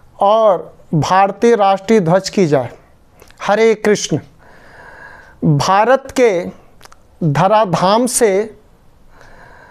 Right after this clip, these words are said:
भ्रष्टाचार रूपी मल को हमेशा के लिए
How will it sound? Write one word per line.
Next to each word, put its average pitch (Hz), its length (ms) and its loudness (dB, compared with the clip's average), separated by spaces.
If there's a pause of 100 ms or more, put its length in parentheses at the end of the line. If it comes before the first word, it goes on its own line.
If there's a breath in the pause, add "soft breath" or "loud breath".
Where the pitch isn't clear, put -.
(140 loud breath)
भ्रष्टाचार 214 920 0
रूपी 247 680 0 (320)
मल 208 340 2
को 247 240 2
हमेशा 214 580 0
के 240 220 2
लिए 226 500 2